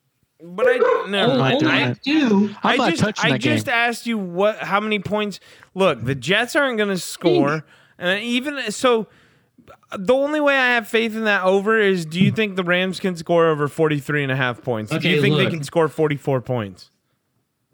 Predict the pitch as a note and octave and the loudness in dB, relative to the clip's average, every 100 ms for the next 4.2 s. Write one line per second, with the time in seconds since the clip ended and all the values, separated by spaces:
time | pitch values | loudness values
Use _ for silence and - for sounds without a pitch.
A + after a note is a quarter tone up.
0 | _ _ - C3 A#2 F#2+ - - - - | _ _ -8 -2 -2 -2 -10 -18 -12 -6
1 | C3+ C3 A#2+ - G#2+ D#3+ E3+ D3 A2 G2 | -2 -2 -4 -4 -4 0 0 2 2 0
2 | A#2+ B2 B2 A#2+ A2+ D3+ A#2+ F#2+ E2+ - | 0 -2 -2 0 0 2 0 -2 -6 -12
3 | _ _ - _ _ - D#3 F3 F#3 E3+ | _ _ -20 _ _ -6 -4 -2 0 0
4 | D3 | -2